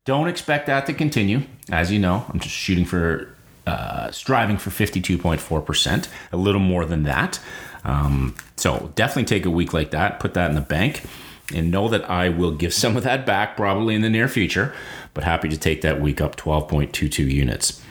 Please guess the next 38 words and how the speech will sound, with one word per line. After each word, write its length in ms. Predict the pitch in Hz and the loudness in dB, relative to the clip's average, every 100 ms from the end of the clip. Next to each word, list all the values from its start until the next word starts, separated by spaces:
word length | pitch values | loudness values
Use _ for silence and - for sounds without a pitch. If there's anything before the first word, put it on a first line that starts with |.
| - - - - | -20 -20 -20 -8
on 380 | 78 76 73 73 | -2 2 2 2
twenty-seven 640 | - 92 82 73 73 67 65 | 2 2 2 2 0 0 0
plays 360 | 67 62 58 | 0 0 0
last 320 | 52 - - | -2 -4 -4
week. 260 | 50 - - - - - - - - - - | -4 -6 -10 -18 -20 -20 -20 -20 -20 -20 -8
So 180 | - 98 | -2 0
as 160 | 107 | 2
we 100 | 117 | 0
get 220 | 113 160 185 | 0 0 0
into 240 | 165 127 | 0 0
tonight's 400 | - 127 180 - | 0 2 2 0
board, 320 | - 98 98 | 0 0 2
it's 160 | 104 113 | 0 0
a 40 | |
short 460 | - - 202 214 - | 0 0 0 0 0
board. 220 | 101 95 | 0 2
There's 120 | 98 | 0
no 260 | 104 139 165 | 2 2 2
N 120 | 123 | 0
B 140 | 104 | 2
A 120 | 90 76 | 2 2
games, 360 | 78 78 98 | -2 -2 -2
and 160 | - 87 | 0 0
that's 160 | 90 | 0
because 340 | - 85 92 80 | -2 0 0 2
the 80 | 85 | 2
N 80 | |
C 140 | 85 - | 0 0
double 240 | 80 78 | 0 2
A 80 | 76 | 0
final 400 | - 71 71 69 | 0 0 2 0
is 100 | 60 | 0
on. 240 | 52 50 - - - - | -2 -4 -8 -16 -16 -16
So 140 | - 113 | -2 0
we've 100 | 101 | 2
got 140 | 110 | 2
North 320 | 107 131 151 | 2 0 0
Carolina 640 | - 143 127 104 101 101 | 0 0 2 2 2 0